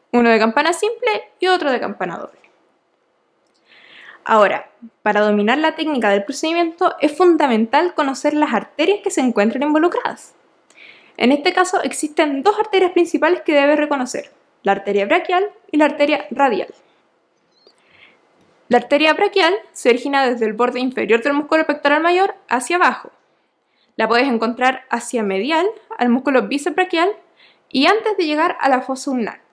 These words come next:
ya que aquí se divide. Y la arteria radial es una de las ramas de la arteria braquial que se extiende desde el cuello hasta la muñeca, eh, pero sin embargo es fácil de identificar en la muñeca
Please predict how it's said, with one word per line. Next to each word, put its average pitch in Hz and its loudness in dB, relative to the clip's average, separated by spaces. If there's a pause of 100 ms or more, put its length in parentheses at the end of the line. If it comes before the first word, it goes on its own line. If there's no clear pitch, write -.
ya 233 2
que 240 0
aquí 269 -6
se - -2
divide. - 0 (1700)
Y - 4
la 359 6
arteria 381 0
radial 381 0
es 311 0
una 359 4
de 349 4
las 277 2
ramas 294 0
de 381 -4
la 359 -2
arteria 359 -6
braquial 359 -2 (480)
que 247 -6
se 233 -2
extiende 233 -2
desde 214 0
el 208 -6
cuello 254 0
hasta 220 -2
la 302 0
muñeca, 349 -2 (840)
eh, 233 4
pero 247 4
sin 277 -2
embargo 349 2 (160)
es - -4 (260)
fácil 359 0
de 349 4
identificar 311 0
en 330 0
la 330 2
muñeca 330 -2